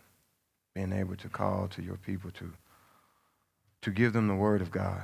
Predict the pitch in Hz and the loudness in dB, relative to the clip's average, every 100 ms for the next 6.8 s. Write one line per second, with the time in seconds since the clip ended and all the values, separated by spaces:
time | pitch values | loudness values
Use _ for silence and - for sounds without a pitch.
0 | - 107 98 92 98 95 92 95 92 98 | -6 -4 -2 0 0 0 0 -2 -2 2
1 | 104 107 104 104 101 - - _ _ _ | 4 4 2 -2 -4 -10 -20 _ _ _
2 | _ _ _ 98 98 95 98 98 95 92 | _ _ _ -4 -2 -2 -2 0 0 0
3 | 95 92 92 92 - 98 98 95 95 98 | -2 -2 -4 -6 -8 -4 -4 -4 -6 -6
4 | 95 95 92 92 95 92 92 101 98 - | -8 -10 -8 -6 -6 -6 -6 -6 -6 -12
5 | 90 95 92 95 95 104 98 - 104 98 | -10 -8 -8 -8 -4 -2 -4 -2 -2 0
6 | 98 101 104 107 90 95 98 | -2 -2 0 0 -2 -10 -12